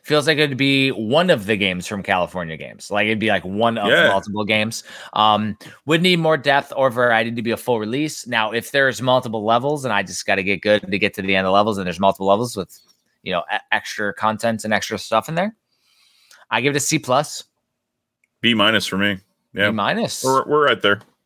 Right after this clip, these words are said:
Speaker 1: I could be, uh, argued to get to the B minus level. I like it. Um, yeah. And it was rated number seventeen of twenty-four. It was rated
Speaker 2: What?
Speaker 1: very low.
Speaker 2: Come on.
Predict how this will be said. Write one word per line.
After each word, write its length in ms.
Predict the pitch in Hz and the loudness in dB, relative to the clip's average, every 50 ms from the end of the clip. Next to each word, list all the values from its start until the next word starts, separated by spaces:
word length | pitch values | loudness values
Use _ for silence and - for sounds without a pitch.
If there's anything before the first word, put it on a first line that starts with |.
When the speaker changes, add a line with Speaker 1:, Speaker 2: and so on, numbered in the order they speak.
| _ _ _ - - _ _ - | _ _ _ -20 -20 _ _ -6
Speaker 1:
I 120 | - 120 | -6 -4
could 180 | 127 - 147 131 | -4 -4 -4 -2
be, 220 | 127 131 127 123 | 0 2 2 4
uh, 260 | 120 117 117 113 113 - | 4 4 4 4 2 2
argued 480 | 85 101 101 101 90 95 95 95 92 - | 2 2 2 2 0 -2 -4 -4 -6 -6
to 280 | - 92 90 90 87 - - | -6 -6 -6 -6 -8 -6 -4
get 300 | - 95 92 90 - - | -2 -2 -2 -4 -6 -10
to 100 | - 95 | -8 -8
the 80 | 95 | -6
B 160 | 87 80 90 87 | -4 -4 -2 -2
minus 360 | 85 80 80 80 80 85 - | 0 0 0 -2 -4 -4 0
level. 280 | 82 78 85 110 143 - _ | 0 2 2 0 -4 -8 _
I 120 | - - 131 | -6 -2 0
like 220 | 143 156 139 - - | 0 0 0 -2 -4
it. 160 | - - - - - _ _ _ - - - - - - - - - - _ - | -8 -10 -12 -18 -20 _ _ _ -20 -20 -18 -18 -18 -18 -20 -20 -20 -8 _ 2
Um, 500 | 95 95 95 95 95 92 95 98 95 87 | 4 4 6 6 4 2 2 -2 -4 -2
yeah. 220 | 104 151 170 156 - - _ _ _ _ _ - - - | 0 0 0 0 -2 -8 _ _ _ _ _ -8 -2 0
And 140 | 135 143 | 2 2
it 40 | 156 156 | 4 2
was 160 | 175 135 127 | 2 2 2
rated 340 | 160 160 165 165 175 160 139 - _ - | 0 2 2 2 0 0 -2 -8 _ -2
number 460 | 127 143 147 143 147 139 139 143 139 - | 0 2 2 4 4 4 4 4 2 -2
seventeen 1200 | - - - - - 131 143 151 190 190 190 - - - - - 160 180 214 226 208 160 131 117 113 | -6 -8 -4 -2 0 2 2 2 2 0 -2 -4 -6 -6 -4 -2 0 2 2 4 4 2 2 0 -2
of 100 | 107 - | -4 -4
twenty-four. 520 | - 127 131 131 - - 151 156 151 139 | -4 -2 -2 -2 -2 0 2 4 4 4
It 20 | |
was 100 | 160 - - | 4 4 4
rated 140 | - - 220 | 4 4 4
Speaker 2:
What? 400 | 214 214 208 208 208 190 - - | 4 4 4 4 2 2 2 2
Speaker 1:
very 300 | - 139 135 135 135 135 | 4 4 4 4 4 4
low. 60 | 127 | 4
Speaker 2:
Come 640 | 127 175 240 233 226 220 208 190 180 165 160 160 160 - - | 4 4 4 4 4 4 4 4 4 2 2 0 -2 -2 -2
on. 1120 | 220 233 220 214 214 214 208 196 185 170 156 143 131 117 107 104 98 95 92 90 87 90 | 0 2 4 4 4 4 4 4 4 4 4 6 6 6 4 4 2 2 0 -2 -2 -4